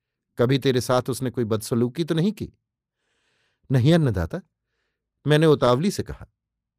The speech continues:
और उनका अभिप्राय जानने के लिए मैंने उनकी ओर देखा।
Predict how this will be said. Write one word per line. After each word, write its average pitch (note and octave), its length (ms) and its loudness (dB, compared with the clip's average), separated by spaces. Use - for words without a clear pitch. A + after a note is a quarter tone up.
और C3+ 180 4
उनका C3+ 260 2
अभिप्राय A#2+ 400 2
जानने A#2+ 360 0
के A#2 120 -4
लिए B2 240 0
मैंने C3+ 200 4
उनकी C3 300 0
ओर E3 180 2
देखा। G2 320 -6